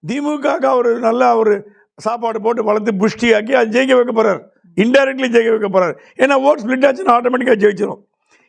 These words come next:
இதை வந்து முதல்லயே அமித்ஷா சொன்னாராம். இப்ப இல்ல, ரெண்டு தேர்தல் முன்னாடியே, "எப்பா சண்டை வேணாம், சசிகலாவையும் டி டி வி தினகரன் கூப்பிட்டுக்கோங்க. என்னதான் இருந்தாலும் ஒ-, அவங்களே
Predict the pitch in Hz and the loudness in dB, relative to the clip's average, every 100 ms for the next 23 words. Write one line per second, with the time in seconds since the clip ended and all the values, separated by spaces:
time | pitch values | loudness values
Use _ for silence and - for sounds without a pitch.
0 | - 220 254 254 269 294 233 233 262 285 | -14 -8 -6 -6 -6 -4 -2 -2 0 -2
1 | 233 262 240 190 208 202 196 185 165 - | -2 0 0 0 -2 -2 -2 -6 -6 2
2 | 269 247 180 202 214 226 240 233 220 220 | 2 2 -4 -4 0 2 2 -2 0 0
3 | 185 - - - - 160 180 220 220 180 | 0 -6 -18 -20 -8 -2 0 0 0 -2
4 | 233 226 214 226 190 185 165 214 220 202 | 0 0 0 0 0 -2 -2 2 2 2
5 | 208 226 214 - - - 233 240 214 202 | -2 -2 -2 -6 -18 -8 -6 -4 -4 -4
6 | 208 208 285 311 262 226 196 - - - | -4 -2 0 2 0 0 -6 -14 -20 -20
7 | - 175 226 254 262 262 285 285 247 247 | -6 -2 2 2 0 0 0 2 2 2
8 | 247 277 | 0 -4